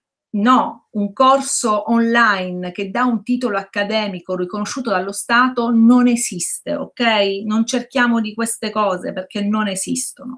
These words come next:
Allora, ehm,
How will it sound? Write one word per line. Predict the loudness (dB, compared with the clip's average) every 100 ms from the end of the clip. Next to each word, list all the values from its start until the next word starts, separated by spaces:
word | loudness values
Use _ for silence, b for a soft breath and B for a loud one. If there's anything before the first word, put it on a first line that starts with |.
| 0
Allora, | 4 4 4 0 -6 _ _ B B B B B B B
ehm, | 4 6 8 8 8 8 10 10 10 10 10 10 8 6 4 2 -2 -4 -8 -8 -6 -6 -8